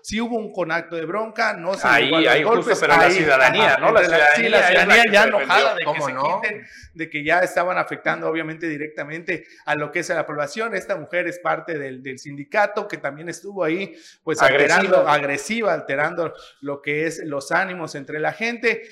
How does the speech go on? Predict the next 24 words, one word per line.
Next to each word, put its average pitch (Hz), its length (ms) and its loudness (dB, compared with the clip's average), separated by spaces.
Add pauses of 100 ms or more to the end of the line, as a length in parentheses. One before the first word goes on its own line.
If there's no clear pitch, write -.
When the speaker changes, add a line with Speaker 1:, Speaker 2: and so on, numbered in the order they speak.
(220)
Speaker 1:
Y, 220 140 -8
pues, 202 340 -2
eh, 160 200 0
antes 175 360 -2
de 147 120 -10
que 131 120 -14
iniciara 147 500 -8
cualquier 147 300 -12
tipo 156 340 -10
de, 139 240 -10
de 143 80 -6
agresión, 151 600 -2
pues, - 360 -4
eh, 143 380 -12
los 139 220 -18
taxistas 151 420 -10
se 139 100 -4
retiraron. 131 600 -8
Lo 143 100 -8
cierto 190 480 -4
es, 156 300 -6
sí, 247 260 -8
la 269 140 -2
afectación 156 640 -6